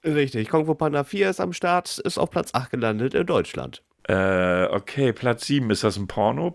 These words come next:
Speaker 2: Chantal im Märchenland?
Speaker 1: Es ist ein deutscher Film.
Speaker 2: Also ein Porno.
Speaker 1: Äh, nein, also ich, das sollte wohl die Chantal sein hier aus Fuck You Goethe.
Speaker 2: Ah, die Geschichte, ja, alles klar. Kein Kommentar.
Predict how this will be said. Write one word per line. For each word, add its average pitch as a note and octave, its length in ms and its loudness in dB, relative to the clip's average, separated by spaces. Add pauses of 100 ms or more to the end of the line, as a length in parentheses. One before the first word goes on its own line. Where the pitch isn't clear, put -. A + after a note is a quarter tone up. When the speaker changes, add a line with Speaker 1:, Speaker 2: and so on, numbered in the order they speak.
Speaker 2:
Chantal A2 500 0
im G#2+ 120 0
Märchenland? D#3 600 -2 (880)
Speaker 1:
Es G2+ 140 -14
ist F2 160 -16
ein E2+ 40 -12
deutscher F2+ 300 -4
Film. F2 280 -4 (1300)
Speaker 2:
Also G#2 180 2
ein C3 100 -2
Porno. G2 380 0 (1000)
Speaker 1:
Äh, B2 220 2
nein, C3 220 2
also G#2+ 160 -6
ich, A#2+ 120 -4
das B2 160 -2
sollte B2 320 -2
wohl B2+ 80 2
die C3 220 -2
Chantal C3 580 -2
sein B2 260 -2
hier A#2+ 300 -2
aus G#2+ 180 0
Fuck - 260 -4
You A2 100 0
Goethe. A2 420 0 (140)
Speaker 2:
Ah, D3 420 2
die A#2+ 240 -6
Geschichte, G2+ 540 2
ja, F#2 240 4
alles E2+ 280 -2
klar. C#2 320 -4 (1700)
Kein E2+ 240 0
Kommentar. C2+ 500 -6